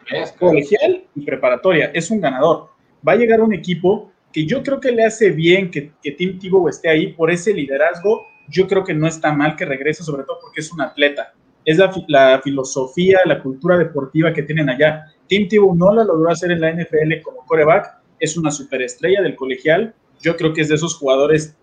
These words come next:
Speaker 2: estilo Johnny Manziel, que son leyendas, todo lo que quieras en el colegial. En la N F L no les fue bien, pero nadie les puede quitar lo que hicieron.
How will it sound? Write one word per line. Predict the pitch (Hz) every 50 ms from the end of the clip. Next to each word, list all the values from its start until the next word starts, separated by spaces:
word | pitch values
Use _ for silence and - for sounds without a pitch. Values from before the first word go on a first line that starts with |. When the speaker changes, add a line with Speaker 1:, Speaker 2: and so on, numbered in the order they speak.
| _
Speaker 2:
estilo | - 151 139 - - - 170 165 165 170 165 160 147 143
Johnny | 160 160 165 160 156
Manziel, | 156 156 160 160 156 - 175 165 -
que | -
son | 131 - 151 156
leyendas, | 156 156 139 139 151 156 160 160 160 160 160 165 160 - - _
todo | - 160 165 180
lo | 170 156
que | - 131
quieras | - 160 160 160 156 156
en | 139 123
el | 120
colegial. | - 127 127 127 - - 160 190 226 226 - _ _ _ _ _ -
En | 135 131
la | 127 135
N | 143 151 147
F | 143 147 160
L | 151 143 123 120
no | 123 135 147
les | 156 156 156
fue | 156 180 180
bien, | 175 190 185 196 220 226 - - _ _ _ _ _ _ _
pero | - 143 139 139 139
nadie | 143 165 202 233 240
les | 208 147 -
puede | - 180 185 180
quitar | 180 156 143 160 156
lo | 175 175
que | 170 160
hicieron. | 131 113 - 160 180 190 156 123 117